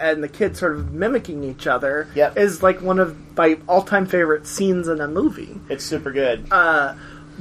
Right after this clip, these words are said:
Speaker 1: but
Speaker 2: Incidentally, if anybody goes and watches the Twilight Zone movie segment he did, he did, like, the one non-scary one with the old folks
Speaker 1: Yep.
Speaker 2: who, like, get to become young.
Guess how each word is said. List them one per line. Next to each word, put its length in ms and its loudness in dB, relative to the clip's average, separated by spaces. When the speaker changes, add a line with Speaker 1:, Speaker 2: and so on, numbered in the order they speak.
Speaker 1:
but 300 4
Speaker 2:
Incidentally, 640 2
if 180 4
anybody 380 2
goes 300 4
and 120 -6
watches 360 -4
the 160 -10
Twilight 440 2
Zone 160 -2
movie 200 -4
segment 360 -4
he 80 -8
did, 160 -4
he 100 -4
did, 160 0
like, 160 6
the 60 -2
one 260 -4
non-scary 600 -2
one 240 2
with 120 -10
the 120 -8
old 220 -2
folks 200 -2
Speaker 1:
Yep. 120 4
Speaker 2:
who, 260 -10
like, 160 -2
get 100 -8
to 60 -16
become 260 -2
young. 300 -4